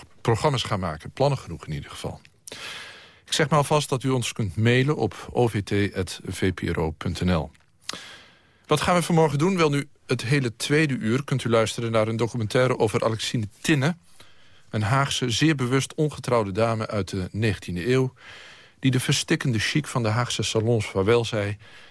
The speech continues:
en uit zwerven ging naar de witte plekken op de kaart van Afrika. Dat het volgend uur.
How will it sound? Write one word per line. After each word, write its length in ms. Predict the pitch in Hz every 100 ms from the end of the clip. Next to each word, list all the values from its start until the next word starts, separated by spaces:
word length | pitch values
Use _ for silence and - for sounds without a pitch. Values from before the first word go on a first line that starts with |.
| - -
en 100 | 127
uit 100 | 135
zwerven 380 | - 127 87 -
ging 260 | - 80 - _ _ -
naar 160 | 101
de 80 | 95
witte 220 | 123 117
plekken 320 | - 113 107
op 60 | 95
de 80 | 92
kaart 260 | 98 95
van 120 | - -
Afrika. 600 | 90 82 82 - 73 - _ _ _ _ -
Dat 160 | 110
het 120 | 104 -
volgend 380 | 82 - 78
uur. 180 | 82 76